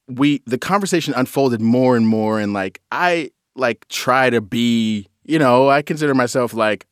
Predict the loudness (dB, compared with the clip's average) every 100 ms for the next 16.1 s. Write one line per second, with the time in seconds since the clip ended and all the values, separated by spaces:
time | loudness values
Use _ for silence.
0 | -10 -8 -8 -4 0 0 0 -4 -4 -4
1 | -2 -2 -2 -2 0 0 -2 -12 -10 -8
2 | -6 -6 -6 -8 -6 -6 -6 -4 -2 -2
3 | -2 -2 -4 -4 -6 -2 -4 -2 -6 -10
4 | -20 -20 -8 2 2 4 2 4 4 4
5 | 2 2 2 4 2 0 -2 -4 -8 -8
6 | -6 -6 -6 -8 -8 -8 -10 -20 -14 0
7 | 2 2 -2 0 2 4 4 4 4 0
8 | 0 -6 -6 -2 0 -2 0 -2 0 -6
9 | -4 -6 -4 -2 0 -2 -2 -2 0 0
10 | -2 -4 -2 -4 -2 -2 -2 -8 -20 -16
11 | -12 -10 -12 -14 -12 -6 0 2 2 2
12 | -2 -8 -20 -12 -4 -2 2 2 2 0
13 | -6 -2 -2 -2 -4 -4 -4 -4 -4 -2
14 | 0 0 0 -4 -4 -2 0 0 0 -4
15 | -4 -8 -8 -10 -12 -12 -10 -10 -8 -10